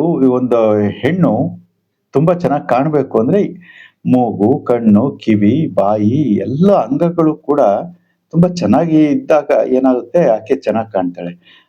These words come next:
ಆಕೆಯ ಮೂಗು ಕೊರತೆ ಅಂದ್ರೆ ಕೊ-, ಒಂಥರ ಕೆಲವರಿಗೆ ಮೂಗು ಒಂಥರ ಚಪ್ಪಟೆಯಾಗಿ ಎದ್ದು ಕಾಣೋ ತರ ಇರೋದಿಲ್ಲ. ಹಾಗೆ ಇರುವಂತ ಮೂಕೊರತಿ ಅಂತ ಹೇಳ್ತಾ ಇದ್ದಾರೆ ಇಲ್ಲಿ.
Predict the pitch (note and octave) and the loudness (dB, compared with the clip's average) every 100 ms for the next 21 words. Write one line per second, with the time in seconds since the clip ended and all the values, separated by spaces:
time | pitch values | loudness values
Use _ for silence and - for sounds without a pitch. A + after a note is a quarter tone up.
0 | _ - G3+ G#3+ F3 C3+ G3+ B3 D#3+ E3 | _ -4 0 0 0 0 0 0 0 -2
1 | F3 C#3 D3+ - B2 - _ - - G#3 | 0 -2 -2 -2 -4 -4 _ -2 2 2
2 | D#3+ C#3 C3 B2 B2 D3 C#3+ C3+ C3+ C3+ | 0 2 2 2 0 2 0 0 0 0
3 | C#3 D3 C3 D#3 C#3 A#2 A2 A2+ A2+ B2 | 0 0 2 2 2 2 2 -2 -2 -2
4 | - C3 - F3 D3+ B2+ B2 D3 A2+ G2 | -2 -6 -6 -2 0 0 -2 -2 0 0
5 | F#2 G#2+ - _ - - A#2+ C#3 D3 F3 | -4 -18 -18 _ -16 -2 0 0 -2 -2
6 | C3+ C3 C3 B2+ A#2 G2+ F#2 F2+ F2+ F2+ | 0 0 -2 0 0 0 -2 -4 -4 -6
7 | - _ _ - - _ - C3+ F3 A3+ | -10 _ _ -20 -20 _ -10 -4 -2 0
8 | A3 F3 E3+ C#3+ C3 F3 C#3 D#3 - C3 | 2 4 2 0 0 0 2 0 0 -2
9 | B2 - G#2 G2+ B2 F#2+ F2+ F2 F2 F2 | -2 0 0 2 0 -2 -2 -4 -2 -6
10 | F2+ F#2 | -6 -8